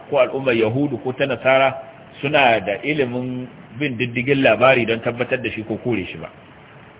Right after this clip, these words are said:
Saboda haka za ka ga suna faɗan labarurruka waɗanda ba su da tushe.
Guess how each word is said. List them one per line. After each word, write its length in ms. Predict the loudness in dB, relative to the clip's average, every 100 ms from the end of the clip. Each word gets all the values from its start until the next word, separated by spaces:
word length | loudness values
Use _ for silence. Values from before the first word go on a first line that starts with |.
| -20 -10 0
Saboda 200 | 4 4
haka 140 | 4 4
za 80 |
ka 120 | 4 2
ga 20 | -4
suna 240 | 0 0
faɗan 320 | 0 -2 0
labarurruka 800 | 2 4 4 4 2 -2 2 4
waɗanda 380 | 4 0 -4 -4
ba 220 | 2 2 2
su 80 | -4
da 100 | -4
tushe. 420 | -4 -4 -4